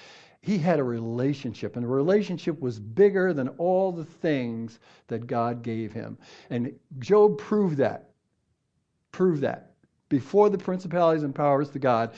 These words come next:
and they must have been astounded to see this man stand in the midst of all this. Well, the same thing is for us.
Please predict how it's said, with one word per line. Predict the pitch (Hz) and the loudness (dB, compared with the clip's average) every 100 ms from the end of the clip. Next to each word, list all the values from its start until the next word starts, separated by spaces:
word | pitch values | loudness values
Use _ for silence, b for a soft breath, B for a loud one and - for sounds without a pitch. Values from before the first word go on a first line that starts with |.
| B - | B 0
and | 156 | 2
they | 202 | 2
must | 185 185 | 0 0
have | |
been | 160 151 | 0 -2
astounded | - 156 151 147 127 | -2 2 2 2 0
to | 113 | -6
see | 110 147 135 | -6 -4 -2
this | 143 143 | -2 -2
man | 160 180 185 | -2 -2 -4
stand | 185 - 196 156 139 | -6 -4 0 2 2
in | 135 | 0
the | 139 | 0
midst | 156 170 - | -2 -4 -4
of | 123 | 0
all | 113 113 | 0 -2
this. | 127 - B B B B - | -6 -14 B B B B -6
Well, | 151 | -4
the | 156 | -4
same | 208 202 190 | -4 -4 -6
thing | 190 180 | -6 -6
is | 156 | -6
for | - 127 117 | -8 -8 -8
us. | 104 - _ | -10 -16 _